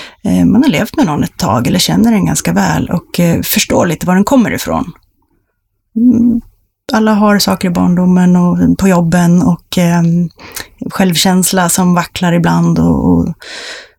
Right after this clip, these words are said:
allt som du säger, P M S och allt vad det är. <laughs> Men, eh, att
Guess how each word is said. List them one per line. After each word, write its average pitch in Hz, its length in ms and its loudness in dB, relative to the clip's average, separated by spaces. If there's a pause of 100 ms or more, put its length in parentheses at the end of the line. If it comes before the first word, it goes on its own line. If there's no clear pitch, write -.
(100)
allt - 260 -6
som - 140 0
du 156 80 -2
säger, 156 360 -4
P - 160 -6
M 156 100 2
S 160 240 -2
och 165 80 0
allt 156 180 -4
vad 165 100 0
det 151 60 -2
är. 156 260 -4 (840)
<laughs> 226 80 2
Men, 220 480 4
eh, 196 260 2 (1120)
att - 200 -2